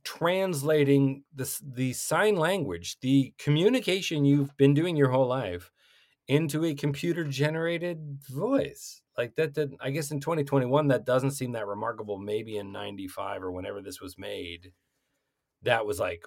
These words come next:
"Oh, that's crazy." You know, but it seems much more remarkable to me that whatever they do with Ste-, Stephen Hawking,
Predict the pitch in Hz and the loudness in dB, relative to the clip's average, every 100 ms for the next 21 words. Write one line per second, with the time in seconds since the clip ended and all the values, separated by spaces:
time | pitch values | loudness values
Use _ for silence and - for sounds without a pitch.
0 | - 190 190 190 190 190 196 - - 202 | -6 -4 -2 0 -2 -2 -6 -10 -6 -2
1 | 202 175 135 95 - 131 165 160 143 202 | -2 -4 -8 -12 -6 -2 0 -2 -4 -4
2 | 151 202 - 170 135 117 123 147 143 120 | -2 -4 0 2 4 2 0 0 0 -4
3 | 104 104 104 98 95 92 _ _ _ _ | -4 -6 -8 -8 -10 -14 _ _ _ _
4 | 107 107 104 - _ _ _ 113 123 127 | -2 -2 -4 -8 _ _ _ -4 -2 -2
5 | 120 113 110 101 - 117 110 - - 113 | -4 -6 -6 -8 -8 -10 -10 -12 -10 -8
6 | 95 104 147 143 104 90 | -4 -2 -2 -4 -8 -10